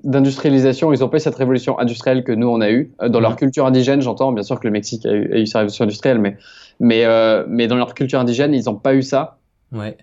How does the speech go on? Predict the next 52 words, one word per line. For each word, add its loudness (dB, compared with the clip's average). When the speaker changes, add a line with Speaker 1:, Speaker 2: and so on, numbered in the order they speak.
Speaker 1:
Et 2
le 2
but, 0
c'était -4
de -2
leur 4
apporter -2
un 0
petit -8
peu -2
de 0
rigueur 0
dans -4
leur, -2
euh, 0
process -4
de 0
fabrication, -2
euh, 4
d'un 0
point -2
de -6
vue -6
qualité, 2
euh, 2
de -2
voir -2
qu'est-ce -6
qu'on -8
pouvait -2
optimiser. 2
Euh, 2
et 0
en -2
fait, -2
j'ai -4
fait -2
toute -6
une 4
revue 4
de 0
leur 0
processus -4
de 0
fabrication 0
du -4
café 2
et, 4
euh, 0
de 0
toutes 2
les, 4